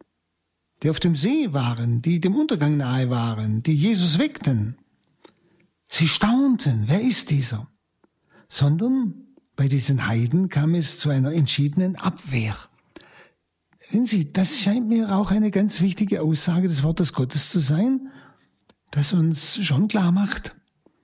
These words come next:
dass oft die Einflüsse dieser Mächte der Finsternis, hier, dass die ganze Macht des Heidentums so stark sein kann, dass sie in Jesus nicht den Retter sehen, sondern in seiner Macht über diese gewaltigen Dämonen eigentlich Angst vor ihm bekommen,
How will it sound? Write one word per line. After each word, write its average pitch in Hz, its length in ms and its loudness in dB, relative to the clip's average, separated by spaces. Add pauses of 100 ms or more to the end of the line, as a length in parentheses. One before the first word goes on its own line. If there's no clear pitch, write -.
(300)
dass 143 200 2
oft 202 200 -2
die 185 100 0
Einflüsse 226 580 0
dieser 202 260 0
Mächte 190 360 0
der 175 100 0
Finsternis, 120 720 0
hier, 175 180 2
dass 170 200 0
die 175 120 -2
ganze 185 300 2
Macht 170 240 0
des 170 140 0
Heidentums 135 640 0 (440)
so 190 200 0
stark 113 320 -2
sein 123 200 2
kann, 247 400 0 (380)
dass 175 200 0
sie 208 100 2
in 196 80 2
Jesus 160 340 0
nicht 156 240 0
den 156 120 2
Retter 139 360 -2
sehen, 214 320 0
sondern 190 240 0
in 196 120 2
seiner 143 340 2
Macht 160 600 -2 (280)
über 240 340 0
diese 160 400 0
gewaltigen 151 680 -2
Dämonen 120 800 0 (540)
eigentlich 196 460 0
Angst - 340 0
vor 147 160 2
ihm 147 120 2
bekommen, 113 520 -2